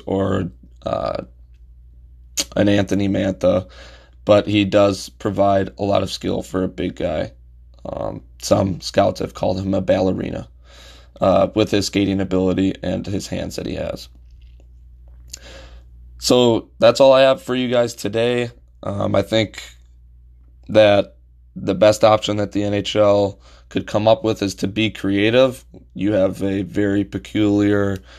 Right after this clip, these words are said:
situation that they're facing, so you might as well get creative. It, this could be a one-time thing. You never know. And if it works out well, then you have a good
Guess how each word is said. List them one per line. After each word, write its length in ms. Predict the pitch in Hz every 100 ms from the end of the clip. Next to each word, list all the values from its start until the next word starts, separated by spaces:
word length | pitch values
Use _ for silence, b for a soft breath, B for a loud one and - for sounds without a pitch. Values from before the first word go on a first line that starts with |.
| B B
situation 640 | - 98 98 101 110 110
that 140 | 110 95
they're 160 | 95
facing, 580 | 98 101 104 - 120 120
so 140 | -
you 260 | 92 92 - - -
might 220 | 98 87
as 140 | 92
well 120 | 90 95
get 220 | 95 92
creative. 580 | - 90 95 104 107 - _
It, 220 | 92 95
this 160 | - 95
could 160 | - 101
be 120 | 95
a 60 |
one-time 460 | 95 95 98 92 95
thing. 280 | - 101 101
You 80 | 98
never 260 | 92 92
know. 320 | 95 95 101
And 140 | 95 98
if 140 | 98
it 80 | 98
works 280 | 101 98 -
out 200 | 101 87
well, 260 | 98 101
then 180 | 95 95
you 100 | 95
have 220 | 95 95
a 80 | 95
good 260 | 87 85